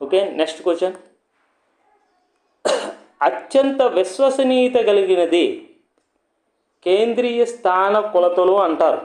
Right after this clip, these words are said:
సగటు, బాహుళకం, మధ్యగతాన్ని మూడింటిని కలిపి కేంద్రీయ స్థాన కొలతలు అంటారు.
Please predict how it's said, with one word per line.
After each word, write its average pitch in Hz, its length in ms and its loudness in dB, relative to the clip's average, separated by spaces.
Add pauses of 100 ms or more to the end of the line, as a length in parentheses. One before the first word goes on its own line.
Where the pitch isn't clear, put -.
(840)
సగటు, 156 760 -2
బాహుళకం, 170 960 0
మధ్యగతాన్ని 151 720 0
మూడింటిని 180 640 -2
కలిపి 147 520 -2
కేంద్రీయ 185 500 -2
స్థాన 151 380 -4
కొలతలు 135 420 -2
అంటారు. 120 340 -4